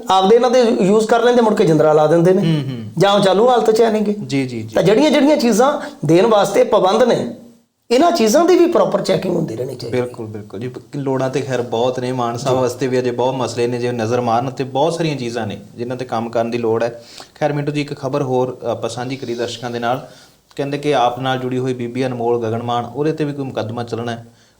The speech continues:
Speaker 2: ਕੋਈ ਦੋ ਹਜ਼ਾਰ ਇੱਕੀ ਦਾ ਮਸਲਾ ਹੈ, ਪੁਲਿਸ ਦੇ ਨਾਲ ਕੋਈ ਉਲਝਾ ਉਲਝੀ ਦਾ ਮਸਲਾ ਹੈ ਕੋਈ। ਕੀ ਮਸਲਾ ਹੈ ਉਹਨਾਂ ਦਾ?
Speaker 1: ਮਸਲਾ ਇਹ ਆ ਕਿ ਇੱਕੀ 'ਚ ਇਹਨਾਂ ਨੇ ਕੋਈ ਪ੍ਰੋਟੈਸਟ ਕਰਨਾ ਸੀਗਾ।
Speaker 2: ਹੂੰ।
Speaker 1: ਸ਼ਾਇਦ ਉਹ ਪ੍ਰੋਟੈਸਟ ਹੈ ਜਿਹਦੇ 'ਚ ਮੁੜ ਕੇ ਬੀਬੀ ਜੀ ਹਸਪਤਾਲ ਵੀ ਪਹੁੰਚੇ ਸੀਗੇ,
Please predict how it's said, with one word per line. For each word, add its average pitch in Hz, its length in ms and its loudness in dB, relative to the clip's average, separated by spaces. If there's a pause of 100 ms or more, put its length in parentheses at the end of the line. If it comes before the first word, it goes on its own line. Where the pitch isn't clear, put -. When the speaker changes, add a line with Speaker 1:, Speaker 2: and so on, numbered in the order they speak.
Speaker 2:
ਕੋਈ 143 160 -2
ਦੋ 135 200 -2
ਹਜ਼ਾਰ 156 140 2
ਇੱਕੀ 143 260 -6
ਦਾ 143 120 0
ਮਸਲਾ 127 320 -4
ਹੈ, 123 360 -6 (200)
ਪੁਲਿਸ 120 260 -4
ਦੇ 123 140 -2
ਨਾਲ 113 220 -4
ਕੋਈ 123 80 -8
ਉਲਝਾ 131 280 -4
ਉਲਝੀ 127 200 -4
ਦਾ 120 100 -8
ਮਸਲਾ 113 300 -8
ਹੈ 110 40 -8
ਕੋਈ। 110 200 -10 (560)
ਕੀ 165 140 0
ਮਸਲਾ 170 300 -2
ਹੈ 110 120 -2
ਉਹਨਾਂ 113 180 -6
ਦਾ? 107 220 -12 (1200)
Speaker 1:
ਮਸਲਾ 262 400 0
ਇਹ 240 200 4
ਆ 240 60 2
ਕਿ 240 140 -2
ਇੱਕੀ 214 520 -2
'ਚ 220 60 0 (300)
ਇਹਨਾਂ 190 220 2
ਨੇ 190 80 0
ਕੋਈ 190 340 -2
ਪ੍ਰੋਟੈਸਟ 160 500 -2
ਕਰਨਾ 143 340 -4
ਸੀਗਾ। 156 420 -4 (120)
Speaker 2:
ਹੂੰ। 139 120 -4 (960)
Speaker 1:
ਸ਼ਾਇਦ 165 260 2
ਉਹ 175 180 4
ਪ੍ਰੋਟੈਸਟ 160 460 0
ਹੈ 233 60 2
ਜਿਹਦੇ 180 300 2
'ਚ 185 180 0 (960)
ਮੁੜ 156 140 0
ਕੇ 170 140 2
ਬੀਬੀ 147 400 4
ਜੀ 160 180 4
ਹਸਪਤਾਲ 143 420 2
ਵੀ 180 100 4
ਪਹੁੰਚੇ 175 340 0
ਸੀਗੇ, 156 300 -8